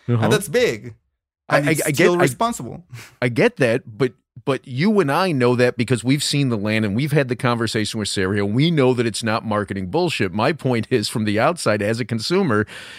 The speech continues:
Speaker 1: you are safest going with small because small, well, they're not taking a lot of water from one place.
Speaker 2: I, but
Speaker 1: They're not
Speaker 2: for, yeah, yeah, yeah, but ceramics, when they used to use lead.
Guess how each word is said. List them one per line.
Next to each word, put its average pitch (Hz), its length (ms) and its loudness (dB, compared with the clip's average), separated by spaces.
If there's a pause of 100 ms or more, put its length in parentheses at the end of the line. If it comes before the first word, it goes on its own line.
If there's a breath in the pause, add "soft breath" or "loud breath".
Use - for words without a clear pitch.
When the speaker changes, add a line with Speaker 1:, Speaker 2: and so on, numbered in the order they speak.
(180 loud breath)
Speaker 1:
you 165 260 0
are 139 100 0
safest 165 600 -2
going 120 540 0 (120)
with 120 220 -2
small 107 760 -2 (520)
because 139 320 0
small, 165 580 0
well, 196 300 0
they're 175 120 -2 (140)
not - 180 -8
taking 196 320 0
a 160 60 0
lot 160 240 -2
of 165 60 0
water 147 340 0
from 113 240 -2
one 160 280 0
place. 127 680 0
Speaker 2:
I, - 40 -20 (180)
but 143 120 4
Speaker 1:
They're 170 100 2
not 196 40 2
Speaker 2:
for, 208 140 2 (260)
yeah, 254 260 -2
yeah, 269 140 -2
yeah, 247 80 -2
but 196 240 -2
ceramics, 202 680 -2
when 160 120 0
they 165 60 0
used 185 240 -4
to 185 60 -6
use 175 240 -6
lead. 123 400 -2